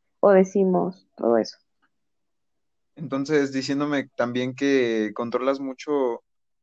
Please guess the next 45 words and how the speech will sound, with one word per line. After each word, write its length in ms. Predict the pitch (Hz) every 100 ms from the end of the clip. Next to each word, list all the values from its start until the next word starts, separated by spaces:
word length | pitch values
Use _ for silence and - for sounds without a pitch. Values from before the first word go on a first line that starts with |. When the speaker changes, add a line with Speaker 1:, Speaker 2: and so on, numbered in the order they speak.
| _
Speaker 2:
lo 280 | 127 120 113
que, 460 | 123 117 113 110 110
lo 200 | 113 113
que 120 | 127
dices, 360 | 127 139 147 151
hay 180 | 151
personas 600 | 151 - 165 156 151 160 160
que 160 | 139
te 140 | 135 110
tienen, 720 | 127 135 143 131 117 110 104 _ -
o 120 | 123
bueno, 220 | 143 147
mejor 240 | 127 135
dicho, 320 | 135 147 139 -
obviamente 420 | 127 127 127 127
va 80 | 123
a 20 |
haber, 220 | 123 120 -
pero 180 | 117 113
¿cómo 220 | 143 147
manejas 500 | 139 123 123 139 139
el 120 | 117 -
hate? 160 | 117 _ - - _ - - - - - _ _ _ _ _ _ _ _ _ _ _ _ _ _ _ _ - - -
Speaker 1:
Muy 120 | 339
tranquilo. 640 | 330 381 349 302 254 120 - _ _ _
Yo, 440 | - 220 254 262 262
a 220 | 226 220
pesar 380 | 226 220 214 214
de 160 | 247
que, 280 | 247 208 190
bueno, 320 | 214 226 185 -
tú 80 | -
me 140 | 226 247
conoces 340 | 208 208 233
en 140 | 226
persona, 500 | 196 202 208 240 214 -
pero 160 | 196
tal 100 | 185 190
vez 80 |
muchas 260 | 196 202 220
personas 420 | - 185 - 226
<laughs> 0 |
no 160 | 220 226
me 140 | 233
conozcan. 540 | 233 196 196 - 202